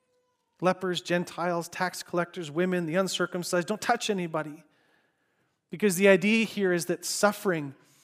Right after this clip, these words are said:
and difficulty and pain are contagious. And the way to avoid that stuff is to separate yourself from the people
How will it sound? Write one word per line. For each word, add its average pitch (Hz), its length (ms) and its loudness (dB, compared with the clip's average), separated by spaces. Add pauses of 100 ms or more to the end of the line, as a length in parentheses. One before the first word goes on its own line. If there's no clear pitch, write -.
(180)
and 170 160 -4
difficulty 196 640 4
and 160 120 -4
pain 190 360 -2
are 156 100 0
contagious. 165 840 -4 (560)
And 180 160 -2
the 180 80 2
way 190 260 4
to 196 120 6
avoid 180 480 2
that 185 220 4
stuff - 320 2
is 165 120 -4
to 170 80 -4
separate 208 520 4
yourself 170 400 0
from 170 120 -6
the 151 80 -4
people 165 480 -4